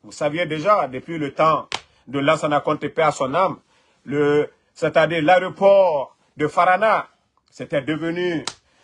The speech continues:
l'endroit où on faisait descendre parce qu'on a tellement signalé le cas de Conakry que les Américains surveillent là-bas.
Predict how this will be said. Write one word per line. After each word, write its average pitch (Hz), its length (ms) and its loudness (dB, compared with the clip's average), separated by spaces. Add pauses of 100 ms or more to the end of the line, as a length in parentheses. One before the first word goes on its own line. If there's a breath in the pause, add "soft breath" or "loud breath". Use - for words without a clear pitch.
l'endroit 147 720 4
où 180 140 0
on 175 80 4
faisait 156 300 0
descendre 156 440 0
parce 156 200 0
qu'on 156 220 0
a 143 140 0
tellement 226 480 2
signalé 196 640 0 (360 soft breath)
le 170 120 -2
cas 208 220 2
de 180 80 -6
Conakry 208 720 0 (160 soft breath)
que 240 120 0
les 196 220 4
Américains 196 480 2
surveillent 185 440 0
là-bas. 196 400 2